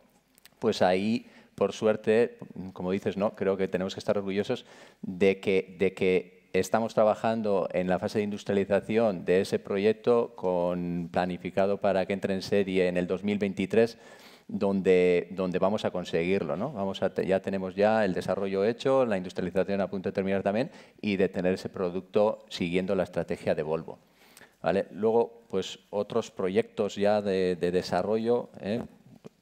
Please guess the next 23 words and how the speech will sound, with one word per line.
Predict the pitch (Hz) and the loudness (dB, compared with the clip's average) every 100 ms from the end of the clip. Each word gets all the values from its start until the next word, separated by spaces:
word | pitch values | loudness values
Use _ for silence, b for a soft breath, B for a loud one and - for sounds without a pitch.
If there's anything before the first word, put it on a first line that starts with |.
| - | -6
Tenemos | 92 95 101 - - - | -2 0 -2 -4 -8 -2
el | 90 87 85 | 0 0 -2
proyecto | 90 90 101 98 | -2 0 0 -2
Midas, | 95 110 131 - | 0 4 2 2
también | 95 95 98 | -4 -2 -2
relacionado | 95 95 - 92 95 101 - | 0 0 -2 -2 0 0 -2
con | 95 | -2
los, | 92 90 B B B | -2 -4 B B B
con | - 92 | -6 -4
los | 90 | -4
poli-, | - 90 - | -4 -4 -4
eh, | 90 90 | -2 -2
materiales, | 87 87 90 95 98 98 - | -2 -2 2 2 2 0 0
eh, | 92 90 90 | 2 2 0
poliméricos, | 95 90 95 120 117 123 120 117 | -2 0 2 2 2 2 2 2
donde | 101 92 | 0 -2
tenemos | 92 92 90 | -2 -6 -6
que | 90 | -4
meter | 87 98 90 | -2 0 0
la | 87 | 0
parte | 95 - 90 | -2 0 0
de | |
reciclado, | 87 95 90 123 131 | 0 -2 2 4 2